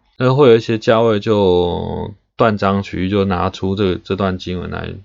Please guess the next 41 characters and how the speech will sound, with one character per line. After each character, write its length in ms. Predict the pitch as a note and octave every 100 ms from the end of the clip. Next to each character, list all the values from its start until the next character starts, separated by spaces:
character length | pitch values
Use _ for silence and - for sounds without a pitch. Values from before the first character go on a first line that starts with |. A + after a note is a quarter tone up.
| _
他 120 | - A2+
们 100 | A2
在 100 | A2+
礼 160 | F#2+
拜 220 | - A2
当 240 | G2 F#2+ G2
中 180 | F#2+ F#2+
就 100 | G2+
会 120 | G2
拿 280 | F2 E2+ F2+
毒 240 | F2+ E2+
蛇 320 | F#2+ - F2
啊， 280 | D#2+ E2 E2+
然 140 | F2 F2+
后 80 |
喝 160 | F2 F#2
毒 260 | - E2 E2+ -
药 140 | F2+
啊， 280 | D#2+ - F2 _ - - -
然 100 | F#2+
后 100 | G2
比 120 | -
看 300 | E2+ G#2 G#2
谁 140 | G2+ F2
的 160 | E2+
信 280 | E2 G#2 F#2
心 260 | - F2 F2
比 100 | E2+
较 280 | - F#2
强 240 | F2 - -
啊， 260 | E2+ F2+ - - - - - -
然 100 | A#2
后 20 |
就 120 | C#3
变 200 | C3 C#3
成 160 | A#2+ A2+
一 60 |
个， 440 | A2 G2 F#2 F#2 F2+ _
一 100 | A#2+
个 180 | A#2 G#2
很， 380 | F#2 E2+ F2